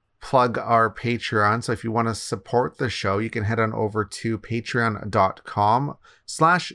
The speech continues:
T D R now, and you can make a pledge to help support the show so we can keep doing this.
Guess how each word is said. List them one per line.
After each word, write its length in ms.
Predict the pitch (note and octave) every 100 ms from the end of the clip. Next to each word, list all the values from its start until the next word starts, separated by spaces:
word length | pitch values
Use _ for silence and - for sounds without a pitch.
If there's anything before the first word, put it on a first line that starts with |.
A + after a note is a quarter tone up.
| -
T 180 | - A#2+
D 160 | A#2 G#2+
R 220 | G#2 G2+
now, 240 | G2 A2
and 80 | A#2
you 80 | A2
can 120 | G#2
make 180 | G2+ F#2+
a 80 | F#2
pledge 500 | - G2+ A2+ B2 - - - -
to 80 | A#2
help 160 | B2+
support 420 | - B2+ C3 B2+
the 80 | C3
show 500 | A2+ C3 C#3 G3 G3+ _ _ _ _ _
so 280 | - B2 A#2+
we 160 | B2+ A#2
can 260 | B2+ B2+
keep 220 | B2 D#3+
doing 220 | D#3 A3+ G#3+
this. 340 | A#2 -